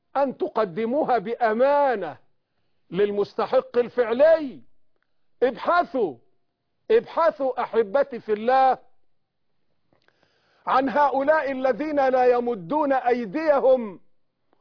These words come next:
ولا يسألون الناس إلحافا. ابحثوا عن الذين نعتقد بأنهم أغنياء من التعفف. كلما سألتم وتحريتم واجتهدتم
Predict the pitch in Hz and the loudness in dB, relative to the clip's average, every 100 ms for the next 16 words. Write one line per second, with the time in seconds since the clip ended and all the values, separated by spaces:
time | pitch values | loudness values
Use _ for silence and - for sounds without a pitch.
0 | _ - 196 302 302 277 262 - - 269 | _ -6 0 2 4 4 2 0 -4 -2
1 | 294 277 254 247 277 285 - 233 226 196 | -2 -2 -2 0 0 -2 -2 0 -2 -2
2 | 254 294 277 - 143 - _ _ _ _ | 0 2 2 -2 -8 -20 _ _ _ _
3 | _ _ _ - 240 - 302 302 285 269 | _ _ _ -2 -2 0 -2 -2 0 0
4 | 254 254 240 247 208 311 294 254 240 226 | 0 -2 -2 -2 -2 -4 -2 -2 -2 -4
5 | 214 - 311 - 247 240 226 226 233 254 | -4 0 -2 -2 -6 -6 -4 -2 -2 -2
6 | 311 285 294 262 202 - _ _ _ _ | 0 2 2 0 -10 -18 _ _ _ _
7 | 233 240 208 247 247 269 294 302 269 262 | -2 -2 -2 -4 0 2 4 2 2 2
8 | 285 311 220 - - - _ _ _ _ | 2 4 2 -2 -18 -20 _ _ _ _
9 | 180 202 285 302 - 277 277 330 330 233 | -10 -4 0 0 0 -2 0 -2 -2 0
10 | 220 - _ _ _ _ _ _ _ _ | 0 -2 _ _ _ _ _ _ _ _
11 | _ _ _ _ 220 220 262 262 247 - | _ _ _ _ -2 0 0 0 -2 -2
12 | 208 269 233 180 175 139 156 247 254 226 | -2 -2 -4 -6 -10 -8 -2 -2 -2 -4
13 | 247 240 247 262 226 - 190 160 214 262 | -2 0 2 0 -2 -4 -4 -2 -2 -2
14 | - 277 247 320 - 339 339 294 | -2 0 0 -2 -2 0 0 0